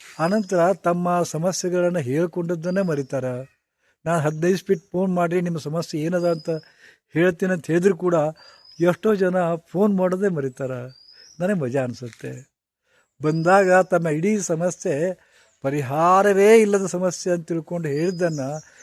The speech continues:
ಇವರು ಪರಿಹಾರ ಹೇಳ್ತೀನಿ ಅಂದರು ಕೇಳೋದಿಲ್ಲಲ್ಲ ಅಂತ ನನಗೆ ಮಜಾ ಅನಿಸುತ್ತೆ. So ಹೀಗೊಂದು ದಿನ, ಹೀಗೊಂದು ದಿನ ತಮಿಳ್ನಾಡಿನಿಂದ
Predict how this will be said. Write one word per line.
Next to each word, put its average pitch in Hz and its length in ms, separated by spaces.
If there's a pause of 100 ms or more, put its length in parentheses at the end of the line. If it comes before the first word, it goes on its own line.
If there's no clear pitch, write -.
(280)
ಇವರು 190 220
ಪರಿಹಾರ 160 460
ಹೇಳ್ತೀನಿ 196 400
ಅಂದರು 180 400 (240)
ಕೇಳೋದಿಲ್ಲಲ್ಲ 202 540
ಅಂತ 165 180
ನನಗೆ 147 220
ಮಜಾ 131 260
ಅನಿಸುತ್ತೆ. 127 600 (2250)
So 175 400
ಹೀಗೊಂದು 151 560
ದಿನ, 123 160 (2250)
ಹೀಗೊಂದು 135 480
ದಿನ 117 120 (2500)
ತಮಿಳ್ನಾಡಿನಿಂದ 123 760